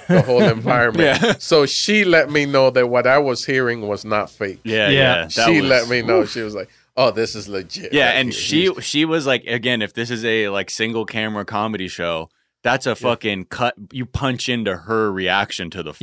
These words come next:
Speaker 2: Yes.
Speaker 3: Like,
Speaker 1: One hundred.
Speaker 3: and then she just looks up, and then you go
Speaker 1: Her
Speaker 3: back to
Speaker 1: face
Speaker 2: And then looks at the camera.
Speaker 1: Her
Speaker 3: Yeah.
Speaker 1: face said it all. Her face said he farted and it was wet.
Speaker 3: She basically did
Speaker 1: <laughs>
Speaker 3: Jim from The Office, like, s-,
Speaker 1: Yeah.
Speaker 3: like, breaking the fourth wall, kinda like, "Mm?
Speaker 1: Yeah, yeah.
Speaker 3: The dude farted."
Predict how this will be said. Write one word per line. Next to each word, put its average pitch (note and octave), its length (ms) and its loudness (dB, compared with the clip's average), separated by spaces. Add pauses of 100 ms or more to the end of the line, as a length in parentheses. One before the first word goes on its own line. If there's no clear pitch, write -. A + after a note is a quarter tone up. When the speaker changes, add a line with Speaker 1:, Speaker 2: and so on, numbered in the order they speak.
Speaker 2:
Yes. - 320 -8
Speaker 3:
Like, G#2 220 0
Speaker 1:
One G2+ 240 -6
hundred. G#2 160 -2
Speaker 3:
and A2 160 -2
then A2+ 100 -2
she A2 140 -10
just G2+ 180 -10
looks F#2 260 -12
up, F2+ 280 -10
and F#2+ 120 -10
then F#2+ 80 -4
you E2+ 60 -8
go - 80 -2
Speaker 1:
Her D3 80 6
Speaker 3:
back F3+ 140 0
to - 60 -12
Speaker 1:
face E3 160 6
Speaker 2:
And D3 60 2
then C3+ 220 2
looks B2+ 260 0
at B2+ 120 -2
the B2 80 -6
camera. A2 320 0
Speaker 1:
Her E3+ 60 4
Speaker 3:
Yeah. F2+ 100 -4
Speaker 1:
face D3 260 2
said C3+ 240 4
it A2+ 160 2
all. A2 320 4
Her A#2 320 -2
face C3+ 320 -2
said A2 240 0
he D3 220 -10
farted A#2 680 0
and A2 280 -4
it G#2 100 -4
was G2+ 240 -8
wet. E2+ 220 -16
Speaker 3:
She F3 140 -4
basically D#3 420 2
did C3+ 300 2
Speaker 1:
<laughs> - 0 -
Speaker 3:
Jim C#3+ 440 0
from B2 240 0
The G#2 100 0
Office, F#2+ 800 -2
like, F#2+ 260 -2
s-, C3 120 -2
Speaker 1:
Yeah. A2+ 60 -2 (200)
Speaker 3:
like, G#2+ 220 -4 (100)
breaking A2+ 380 0
the G2+ 100 -2
fourth G2+ 300 -2
wall, F#2+ 260 0
kinda F#2+ 200 -8
like, E2 200 -10
"Mm? G3+ 540 -14
Speaker 1:
Yeah, G#2+ 160 -6 (180)
yeah. A#2+ 240 -10
Speaker 3:
The F#2+ 60 -20
dude B2+ 220 -12
farted." A3 380 -10